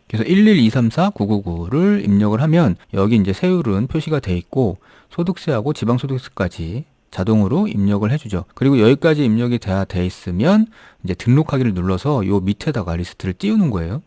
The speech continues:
자, 이렇게 하면 밑에 이제 하나가 띄었죠. 그리고 이제 더 소득자가 있다 그러면 계속 여기다가 입력을 해서 여기 밑에다가 띄우시면 돼요. 자, 아까 보셨던 화면인데 여기 지금 소득자들이 쭉 있잖아요.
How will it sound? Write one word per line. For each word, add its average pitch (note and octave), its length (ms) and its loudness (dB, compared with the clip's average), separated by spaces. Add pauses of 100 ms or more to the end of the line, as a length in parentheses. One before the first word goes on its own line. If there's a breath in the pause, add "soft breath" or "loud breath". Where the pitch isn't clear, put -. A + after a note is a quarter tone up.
(100)
자, - 100 0
이렇게 E3 240 2
하면 D3+ 480 0
밑에 G2+ 600 0
이제 E2+ 180 -8
하나가 B2+ 400 -4
띄었죠. E3+ 640 -8 (100)
그리고 B2+ 300 0
이제 G#2 260 0
더 F3 540 4
소득자가 E3 520 -2
있다 A2 260 -2
그러면 G#2+ 440 0
계속 A#2 400 0
여기다가 G2 540 0
입력을 G2+ 440 0
해서 F#3 360 0 (380 loud breath)
여기 G2 160 -2
밑에다가 F#2 600 -4
띄우시면 E3+ 480 -4
돼요. F#2+ 360 -4 (140)
자, F#2+ 140 -2
아까 C#3+ 200 0
보셨던 E3 380 0
화면인데 E3+ 680 0 (340 loud breath)
여기 D3 160 2
지금 C#3+ 180 -2
소득자들이 F#3 560 -2 (160)
쭉 A3 240 -4
있잖아요. A2+ 460 0